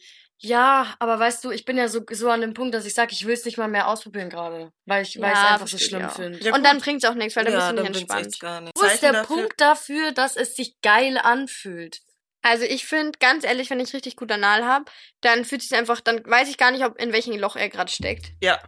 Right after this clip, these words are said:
Speaker 3: irgendwie. Und auch das Abspritzen so in die Richtung ist halt auch ganz anders
Speaker 1: Boah,
Speaker 3: wie, wie durch
Speaker 1: wenn der
Speaker 3: Pipi.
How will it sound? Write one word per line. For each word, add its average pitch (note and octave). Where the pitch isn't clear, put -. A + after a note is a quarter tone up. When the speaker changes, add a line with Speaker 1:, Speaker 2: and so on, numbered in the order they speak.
Speaker 3:
irgendwie. D3+
Und E3+
auch -
das F3+
Abspritzen G#3
so G3
in F3+
die F#3
Richtung F3+
ist -
halt E3
auch F3+
ganz A3
anders A3+
Speaker 1:
Boah, F3+
Speaker 3:
wie, G3
wie G3+
durch G3
Speaker 1:
wenn A3+
der A3+
Speaker 3:
Pipi. -